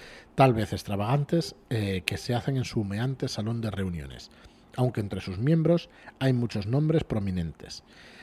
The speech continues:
La organización desprende un ligero olor a descrédito. Los críticos la acusan de tener una visión premoderna, incluso supersticiosa,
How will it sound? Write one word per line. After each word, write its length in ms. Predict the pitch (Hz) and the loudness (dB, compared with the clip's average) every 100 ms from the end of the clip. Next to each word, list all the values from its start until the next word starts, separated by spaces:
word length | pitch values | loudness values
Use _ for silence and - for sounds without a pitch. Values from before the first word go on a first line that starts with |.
| - - | -10 2
La 80 | 123 | 4
organización 880 | 113 107 107 - 151 165 165 151 | 4 2 -2 6 8 8 4 0
desprende 540 | 110 107 - 123 131 139 | 0 -2 0 2 4 4
un 80 | 110 | 2
ligero 300 | - 123 117 | 0 0 2
olor 340 | 123 147 156 | 4 4 2
a 140 | 117 101 | 0 0
descrédito. 640 | 90 - 80 58 - 58 - - - - - 120 | -2 -6 -8 -8 -14 -18 -18 -18 -16 -16 -8 -4
Los 160 | 113 | 0
críticos 480 | 151 156 165 180 160 | 4 6 6 6 6
la 80 | 107 | 2
acusan 260 | - 123 | 0 -2
de 80 | 113 | 0
tener 160 | 101 101 | -2 -2
una 140 | 101 | -2
visión 260 | 92 - 95 | -2 -4 -4
premoderna, 640 | 95 92 104 147 160 170 | -2 0 2 4 4 4
incluso 280 | 143 101 95 | 2 -2 -4
supersticiosa, 800 | - - - 90 - 160 - 175 | -6 -8 -10 -12 0 2 4 0